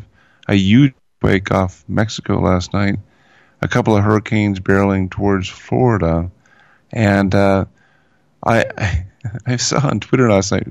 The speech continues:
trying to keep up with the, the trends, the people l-, lament-,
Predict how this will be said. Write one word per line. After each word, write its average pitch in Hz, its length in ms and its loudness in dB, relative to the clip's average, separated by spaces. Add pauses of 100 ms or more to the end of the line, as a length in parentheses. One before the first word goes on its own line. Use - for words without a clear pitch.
(140)
trying 117 160 0
to 101 60 -2
keep 113 200 -8
up 110 200 -2
with 98 180 -4
the, 95 200 -4 (480)
the 104 80 -2
trends, 104 580 0 (340)
the 104 260 2 (540)
people 131 480 0 (240)
l-, 107 280 2
lament-, 120 600 0